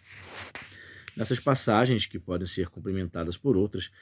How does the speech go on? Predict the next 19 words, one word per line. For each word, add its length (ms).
fica 540
aparente 760
com 180
clareza 560
o 100
quanto 360
o 20
Espírito 560
é 140
aquele 400
no 80
qual 260
Cristo 380
exaltado 420
mantém 240
comunhão 300
com 100
a 40
igreja, 340